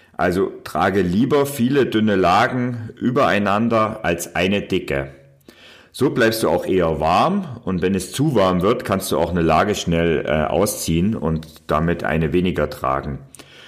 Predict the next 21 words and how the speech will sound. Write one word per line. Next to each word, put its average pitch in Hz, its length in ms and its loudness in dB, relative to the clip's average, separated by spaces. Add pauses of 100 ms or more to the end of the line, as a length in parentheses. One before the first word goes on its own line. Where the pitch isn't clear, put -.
(220)
Und 92 400 0
es 90 160 0
ist 113 140 0
auch 98 100 4
so, 110 220 4
mehrere 104 500 4
dünne 104 260 2
Lagen 92 460 4
geben 92 240 0
auch 71 180 -2
einfach 87 360 -2
die 82 160 -4
Nässe 85 340 0
von 85 200 -2
deinem 76 220 0
Körper, 113 440 2
denn 76 180 -2
schwitzen 87 460 -2
wirst 82 200 0
du 80 80 2
auch 73 240 0